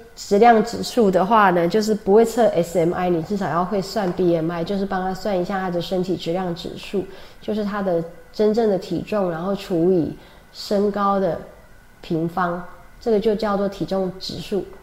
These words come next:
你可以帮他看一下他的B M I，身体质量指数的情形。接下来的话是呢，小腿围，我们刚刚讲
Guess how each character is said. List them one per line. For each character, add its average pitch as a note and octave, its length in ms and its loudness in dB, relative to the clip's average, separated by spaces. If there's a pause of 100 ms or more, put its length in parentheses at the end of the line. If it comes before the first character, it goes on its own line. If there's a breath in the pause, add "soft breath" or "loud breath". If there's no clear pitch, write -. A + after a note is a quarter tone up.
你 E3 120 -6
可 F#3+ 140 -6
以 F#3 60 -2
帮 F#3 180 -4
他 F3+ 100 -4
看 G3+ 180 -4
一 F3 60 -2
下 F3+ 220 -6
他 F3+ 140 -4
的 E3 160 -4
B F3+ 220 0
M E3 140 0
I， E3 160 -6
身 F#3+ 220 -4
体 F3 100 0
质 D#3+ 140 -6
量 E3+ 220 -4
指 E3+ 160 -12
数 F#3+ 160 -6
的 D#3+ 40 -4
情 - 280 -12
形。 - 160 -14 (420 loud breath)
接 B3 160 4
下 B3 200 2
来 F#3+ 100 4
的 F#3 100 2
话 A3 180 2
是 A3+ 160 4
呢， G3 120 4
小 G3 200 0
腿 G3 220 2
围， E3 140 4
我 E3 100 4
们 E3 160 0
刚 F3+ 100 -4
刚 F#3 140 0
讲 D#3 180 -4